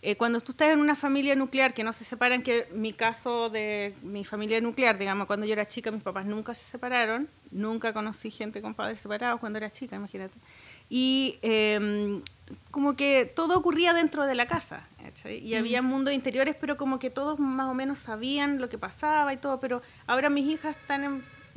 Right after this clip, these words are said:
Speaker 1: yo me separé, entonces mis hijas vi-, tienen su ca-, la casa del papá y mi casa. Y todo lo que ellas viven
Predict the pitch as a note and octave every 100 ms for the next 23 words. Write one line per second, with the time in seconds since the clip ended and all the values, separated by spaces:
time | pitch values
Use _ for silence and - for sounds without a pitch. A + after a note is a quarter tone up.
0 | - G#3 B3 B3 B3 C#4+ D4 E4 D#4+ C4+
1 | B3+ B3+ B3 C4 C4 B3+ B3+ - A#3 G#3
2 | F#3+ - G#3 - G#3+ G3 G#3 A3 C4 B3
3 | C4 C4 D4+ D4+ A3+ A3 G3+ G#2+ F3 -
4 | - - - A#3+ A3+ F4 G4 G4 F4+ F4
5 | E4 D4+ A3+ C#4+ D4+ C#4+